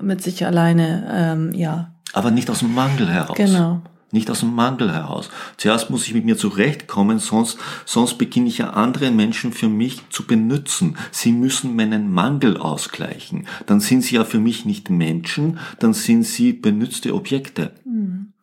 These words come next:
Speaker 2: Erst wenn ich nicht mehr aus Mangel anderen Menschen begegne, begegne ich ihnen. Sonst beginn-, sonst begegne ich meinem Mangel.
Speaker 1: Mhm.
Speaker 2: Und sie haben meine Erwartung zu, die Erwartung zu erfüllen,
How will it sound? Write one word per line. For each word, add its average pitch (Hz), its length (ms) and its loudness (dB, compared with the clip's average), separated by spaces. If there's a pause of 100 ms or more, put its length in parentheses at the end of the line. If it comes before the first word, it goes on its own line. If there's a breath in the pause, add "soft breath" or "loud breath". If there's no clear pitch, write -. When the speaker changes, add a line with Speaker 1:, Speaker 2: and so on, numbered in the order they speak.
(640)
Speaker 2:
Erst 113 280 0
wenn 120 140 6
ich 113 140 0
nicht 127 220 -2
mehr 107 120 2
aus 95 140 -4
Mangel 117 460 4
anderen 90 400 0
Menschen 87 380 -2
begegne, 107 500 -2
begegne 117 560 0
ich 76 240 -6
ihnen. 76 300 -10 (220 loud breath)
Sonst 104 260 0
beginn-, 104 420 2
sonst 110 220 2
begegne 101 540 2
ich 101 160 -8
meinem 92 240 0
Mangel. 95 520 -2 (260)
Speaker 1:
Mhm. 190 500 -4 (380)
Speaker 2:
Und 98 120 2
sie 101 140 4
haben 101 340 2
meine 101 260 4
Erwartung 95 680 0
zu, 101 180 0
die 110 160 2
Erwartung 95 520 0
zu - 120 -6
erfüllen, 120 420 -2